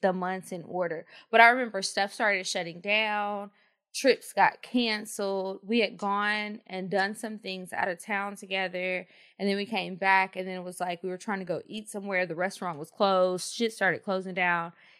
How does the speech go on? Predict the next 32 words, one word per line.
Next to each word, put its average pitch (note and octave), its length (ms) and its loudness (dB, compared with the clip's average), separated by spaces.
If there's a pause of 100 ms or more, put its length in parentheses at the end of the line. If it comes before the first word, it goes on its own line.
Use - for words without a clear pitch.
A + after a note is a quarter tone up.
(100)
Yeah, F#3 460 6
it C#4 120 6
was E4 140 2
just, D4+ 420 -6
it C4 60 0
was C#4 140 0
a A#3+ 40 -10
crazy G3+ 320 -2
time. F#3+ 260 -2
But C#4 280 6 (680)
to C#4+ 80 4
answer E4 280 2
your C4+ 200 4
question G#3+ 720 0
about F#3+ 460 2
being G#3 220 0
exclusive, G3+ 540 -6
sometimes A#4 380 -2
it G#4 80 -4
was F4+ 160 -4
cool D#4 180 -2
and C#4+ 100 -4
sometimes A#3+ 320 -6
it G#3 120 -6
wasn't. G#3 300 -4
It F#3+ 120 -10
kinda C#4 220 -4
just D4 200 -10
depended A3 540 -4 (480)
on A#3 240 6
the G#3 160 0
day, G3 640 0